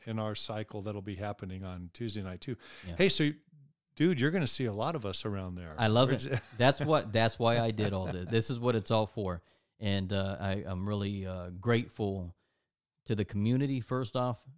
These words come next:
Speaker 2: for seeing something in my wife and I to allow us to be here. We're only here because of the support that we've had. And, uh, and we're grateful to those who have, uh, heard my heart, people like yourself,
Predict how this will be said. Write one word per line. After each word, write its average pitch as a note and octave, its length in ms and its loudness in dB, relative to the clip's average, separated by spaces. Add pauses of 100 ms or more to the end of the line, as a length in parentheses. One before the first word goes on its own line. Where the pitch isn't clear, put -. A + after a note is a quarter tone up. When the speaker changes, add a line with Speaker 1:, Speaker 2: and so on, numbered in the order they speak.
(260)
Speaker 2:
for G2 440 0
seeing A#2 300 2
something A2 320 -2
in G#2 100 0
my G2 120 -2
wife F#2+ 340 -2
and G#2 100 -2
I G2 160 -2
to F2+ 260 -6
allow G2 320 -2
us G2 100 -4
to - 60 -6
be F#2+ 160 -4
here. G#2 180 -4
We're A2 180 2
only C3 160 4
here A2+ 140 2
because G#2 300 -2
of F#2 100 -4
the F#2 80 -4
support F#2+ 480 -6
that E2+ 120 -6
we've F#2 220 -4
had. G2 380 -4 (500)
And, G2+ 380 0
uh, G2+ 260 0
and G#2 320 -4
we're G2 200 -2
grateful G#2 500 -2
to - 160 -6
those G2+ 400 -2
who G2 200 -4 (340)
have, G2+ 220 0
uh, G2 260 2 (240)
heard B2 220 4
my A2 160 2
heart, A2+ 360 2 (300)
people A2 240 -4
like G2+ 220 -2
yourself, A2 520 -2